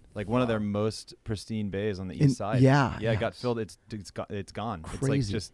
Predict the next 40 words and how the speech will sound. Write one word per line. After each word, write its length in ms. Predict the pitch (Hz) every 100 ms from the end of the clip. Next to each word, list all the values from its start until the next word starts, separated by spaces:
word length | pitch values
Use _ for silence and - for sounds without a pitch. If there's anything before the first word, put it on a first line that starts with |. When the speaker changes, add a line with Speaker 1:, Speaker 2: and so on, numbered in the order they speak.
| _
Speaker 1:
fully 360 | - 113 107
land 380 | 98 98 101 92
now. 240 | 87 82 87 _ _ _ _
It's 100 | -
wild. 420 | 95 95 85 62 - _
Speaker 3:
But 100 | -
it's 140 | 135 -
crazy 340 | 185 214 147
'cause 220 | 127 - - _ -
that 460 | 110 101 120 123 - -
is 200 | 123 95
kinda 280 | 127 113
what 280 | 107 104 -
shapes 480 | - - 117 127 -
the 120 | -
reef. 300 | 107 135 117
Like, 180 | - -
you 60 | 101
take 160 | 123
all 80 | 110
that 100 | 101
Speaker 1:
Right. 80 | 92
Speaker 3:
sand, 400 | 110 139 113 107 - -
that 140 | - 131
sand 320 | - 117 110
breaks 280 | 120 110 -
down 200 | 110 110
all 60 | 104
the 100 | 101
lava 300 | 113 127 117
rock, 360 | 107 98 -
and 80 | 117
then 80 | 110
it 80 | -
smooths 340 | - 123 110
it 80 | 113
out. 180 | 120 -
And 80 | 107
then 140 | 98 -
in, 280 | 98 101